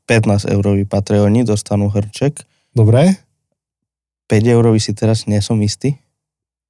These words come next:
Speaker 1: Nie som
Speaker 2: Pera
Speaker 1: si istý.
Speaker 2: dostanú.
Speaker 1: No, pera myslím, že hej. Um,
Speaker 2: Dobre.
Speaker 1: áno.
Speaker 2: Ja som nepovedal, že všetci.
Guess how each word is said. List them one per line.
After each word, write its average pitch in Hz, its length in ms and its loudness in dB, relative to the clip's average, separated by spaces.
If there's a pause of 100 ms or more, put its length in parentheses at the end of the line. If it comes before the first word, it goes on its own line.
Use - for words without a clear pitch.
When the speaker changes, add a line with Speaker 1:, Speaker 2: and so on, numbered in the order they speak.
(360)
Speaker 1:
Nie 107 120 -4
som 113 120 -6
Speaker 2:
Pera 120 220 4
Speaker 1:
si 107 80 6
istý. 104 160 2
Speaker 2:
dostanú. 110 260 0 (540)
Speaker 1:
No, 104 240 0
pera 117 320 2
myslím, 110 300 0
že 101 100 0
hej. 95 220 -2 (760)
Um, 101 600 0 (320)
Speaker 2:
Dobre. 117 340 4 (120)
Speaker 1:
áno. 98 260 0 (200)
Speaker 2:
Ja 156 120 2
som 180 100 2
nepovedal, 180 320 4
že 131 80 2
všetci. 131 360 -2